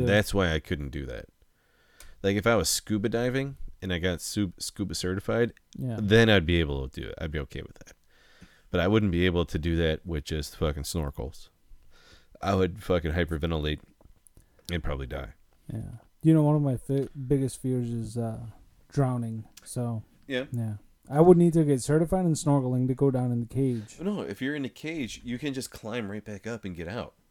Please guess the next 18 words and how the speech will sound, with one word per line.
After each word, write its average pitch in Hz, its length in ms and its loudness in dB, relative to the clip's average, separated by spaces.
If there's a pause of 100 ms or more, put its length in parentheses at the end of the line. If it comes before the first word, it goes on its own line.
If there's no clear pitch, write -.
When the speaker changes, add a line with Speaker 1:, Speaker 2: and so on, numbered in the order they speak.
(760)
Speaker 1:
Oh, 233 160 8
the, 139 220 4
how 185 220 6
far 214 220 4
do 214 160 4
they 190 80 4
take 190 220 -2
you 202 60 -2
down? 190 320 -2
Speaker 2:
Look 175 260 -8
it, 82 160 -10
you 120 160 -6
can, 135 240 -4
you 139 140 0
could 165 160 -6
just 156 180 -6
put, 160 220 2
like, 107 280 0